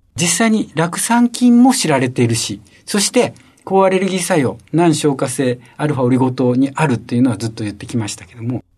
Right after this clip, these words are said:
どちらにもあるんですけども、この組み合わせた方が、さらに効果が高まると、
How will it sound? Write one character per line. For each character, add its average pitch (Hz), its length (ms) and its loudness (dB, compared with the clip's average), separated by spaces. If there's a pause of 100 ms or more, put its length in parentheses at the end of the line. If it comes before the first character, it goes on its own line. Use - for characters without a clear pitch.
(120)
ど 151 120 -2
ち 240 100 -2
ら 262 120 4
に 262 100 8
も 175 160 0
あ 170 100 0
る 165 140 4
ん 113 60 4
で 92 80 -4
す - 100 -10
け - 80 -16
ど 107 100 -12
も、 151 220 -8 (220)
こ - 120 -2
の 240 120 6
組 247 320 4
み 277 100 6
合 277 60 4
わ 277 80 4
せ 226 140 0
た 160 140 -2
方 143 280 2
が、 123 240 -2 (220)
さ - 200 0
ら 262 140 6
に 156 100 4
効 175 200 2
果 113 120 -2
が 107 160 -2 (100)
高 - 200 -4
ま 135 120 2
る 104 120 -4
と、 - 100 -18